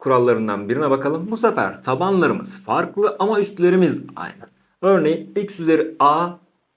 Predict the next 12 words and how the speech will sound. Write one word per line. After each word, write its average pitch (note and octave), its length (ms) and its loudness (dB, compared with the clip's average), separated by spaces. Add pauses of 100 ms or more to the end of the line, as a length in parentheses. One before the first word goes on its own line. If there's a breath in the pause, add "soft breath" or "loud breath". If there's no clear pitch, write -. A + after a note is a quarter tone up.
(160)
çarpı F#2+ 400 -4
y C3 380 2
üzeri C#3 540 2
a F#2 200 -10 (460)
eşittir. D3 640 0
X F3 240 -6
ile A2 100 0
y'yi G2+ 300 -2
çarpıyorum. D#3+ 840 2
Üzerlerine C3 640 0
a'yı A2 320 -4
konduruyorum. F#2+ 640 -6